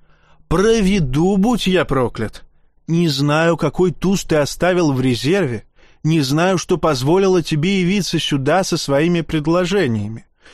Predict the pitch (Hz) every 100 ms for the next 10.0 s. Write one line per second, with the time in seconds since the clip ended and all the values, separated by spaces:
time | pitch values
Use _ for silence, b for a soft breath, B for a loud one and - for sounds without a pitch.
0 | B B - - 196 190 196 202 - 226
1 | 165 - 214 180 - _ _ - 151 139
2 | - 143 170 202 160 160 143 120 139 160
3 | 175 156 233 196 120 - - _ _ _
4 | _ _ _ _ 123 110 107 117 107 123
5 | 208 - _ _ _ _ _ _ _ _
6 | - 185 - 156 196 - 190 165 170 151
7 | 147 175 147 139 147 170 - 151 143 135
8 | 160 170 156 151 - b b b 143 139
9 | 143 139 147 139 135 - 135 127 104